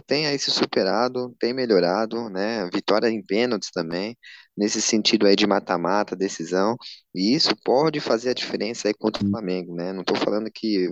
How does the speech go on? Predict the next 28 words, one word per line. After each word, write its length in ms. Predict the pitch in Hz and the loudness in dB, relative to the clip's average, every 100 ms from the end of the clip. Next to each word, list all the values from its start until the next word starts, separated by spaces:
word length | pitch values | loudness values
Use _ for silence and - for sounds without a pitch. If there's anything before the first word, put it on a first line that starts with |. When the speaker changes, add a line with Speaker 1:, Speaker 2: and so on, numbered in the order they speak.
| 90 | 0
Speaker 1:
vai 100 | 95 | -2
ser 180 | - 104 | -2 -4
fácil, 400 | 95 76 - 78 | -2 -4 -4 -6
mas 180 | 85 - | -8 -6
pode 380 | - 107 127 - | 0 0 0 0
fazer 220 | 101 107 | 0 0
a 20 | |
diferença. 640 | - - 98 92 107 - - - - - - | -2 -4 -4 -4 -6 -10 -18 -20 -20 -20 -2
São 180 | - 98 | 2 2
Paulo 200 | 110 107 | 4 4
é 40 | |
time 260 | 104 - 98 | 4 4 4
grande 600 | 87 95 107 110 113 101 | 4 6 6 4 4 2
e 300 | - 104 110 | 2 2 4
eu 60 | 113 | 4
acho 120 | 113 | 2
que 100 | - - | -4 -4
tudo 220 | - 104 | -2 -2
que 80 | 101 | 0
Speaker 2:
Uhum. 40 | |
Speaker 1:
esses 160 | 101 123 | -2 2
jogadores 520 | 123 120 104 110 - | 4 4 4 2 2
precisam 680 | - 101 - 139 143 104 90 - - - - 98 | -2 -4 -4 -10 -4 -4 -4 -8 -18 -18 -10 0
é 120 | 104 | 2
ter 140 | - | 6
essa 220 | - - 151 | 4 4 0
cancha 440 | - 113 117 - | 0 0 2 2
aí, 280 | 123 90 90 | 2 0 -2